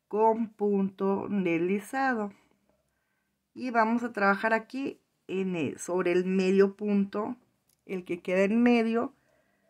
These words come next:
Vamos a levantar por aquí con cinco cadenas, una, dos, tres, cuatro, cinco. Y voy a trabajar aquí la sube.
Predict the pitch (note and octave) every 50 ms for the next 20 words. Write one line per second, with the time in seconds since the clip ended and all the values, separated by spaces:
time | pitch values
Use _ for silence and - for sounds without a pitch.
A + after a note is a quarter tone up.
0 | _ _ _ _ _ _ _ _ - F3+ E3 F3 F3 F3 E3+ F3 F#3 F#3 - G3
1 | G3 F#3+ F#3 F#3 F3+ F#3+ - F3+ F3+ F3+ G3 F#3+ F#3 F3+ F#3 F#3 - _ - F#3
2 | F#3 F3+ E3+ - - - F3+ E3+ E3 E3 - - F3 F3 - G3 G3 G#3 G#3 G#3
3 | G#3 G#3+ G#3+ A#3 A3 - - G#3 F#3+ F#3+ F#3+ F#3+ F#3+ F#3+ F#3 F#3 F#3 F3+ F3+ F3+
4 | F#3 F#3+ - _ - F3+ F#3 F#3 F#3 F#3+ G3 G3 _ _ - F#3 F3+ F3+ F3+ -
5 | G3+ G#3+ G3+ - - - F3 - - - _ _ _ _ _ _ _ _ _ _
6 | _ _ _ _ _ _ - - A3 A#3 G#3+ G#3+ G#3 G#3 G#3 G3+ G#3 G#3 G3+ G3
7 | G3 G3 G#3 G#3 G#3 G#3+ G#3 - - B3+ C4 - - - F#3 F3 E3 E3+ - -
8 | - G3+ G#3 G#3+ A3 A#3+ C#4+ D#4 D#4 D4+